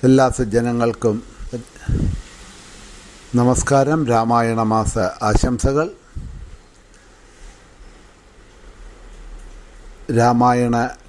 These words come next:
കഥ, കഥന, തത്വാവലോകനം ഇന്ന്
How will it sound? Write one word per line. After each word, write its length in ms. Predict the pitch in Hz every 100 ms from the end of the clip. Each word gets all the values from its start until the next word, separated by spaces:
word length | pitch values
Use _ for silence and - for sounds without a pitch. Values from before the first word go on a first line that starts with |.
| -
കഥ, 160 | 123 110 120 113 - - - - - 120
കഥന, 380 | 104 113 113 110 - - - - - -
തത്വാവലോകനം 880 | 113 - 120 113 117 110 113 110 117 -
ഇന്ന് 320 | 107 107 104